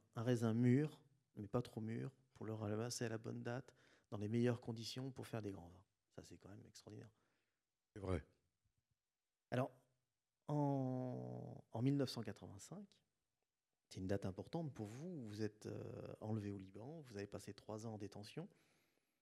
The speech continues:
Speaker 1: Et le vin va jouer un rôle déterminant, encore une fois, durant votre déter-, de, de votre, devant, durant votre détention, et puis après. Mais il va prendre plusieurs formes. Et il me semble que vous, pendant votre détention,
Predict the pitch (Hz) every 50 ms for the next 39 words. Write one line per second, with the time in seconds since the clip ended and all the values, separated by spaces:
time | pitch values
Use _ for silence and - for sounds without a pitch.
0 | _ _ _ - 127 131 135 131 131 165 185 180 143 123 113 117 117 113 - -
1 | 123 113 123 135 147 135 123 117 143 156 156 135 - - 143 139 - 143 127 120
2 | 113 104 101 101 113 127 - 101 95 95 95 - - - 123 139 156 - _ _
3 | _ _ _ _ _ _ _ 104 113 120 127 151 165 151 143 139 120 107 104 107
4 | - - - - 101 - - 98 - - 110 - - - - - - 98 104 104
5 | 107 110 101 95 - - - - 101 101 98 95 95 101 98 - 82 - - -
6 | - 101 120 120 117 110 113 107 107 107 107 110 - 113 113 - - 156 165 196
7 | - - - - - _ _ _ _ _ _ _ - - - - 85 78 - -
8 | - - - - - _ _ _ _ _ _ _ _ _ _ - - _ _ _
9 | _ - 117 117 117 120 113 - 175 170 151 - 131 117 123 117 - - - 123
10 | 113 110 110 101 - - 107 110 117 117 - _ - 101 95 104 101 - - 120
11 | 135 156 165 165 160 160 - 117 117 123 - - 127 113 117 147 - - 143 127
12 | 120 117 110 110 107 107 107 - - 101 - - - 131 147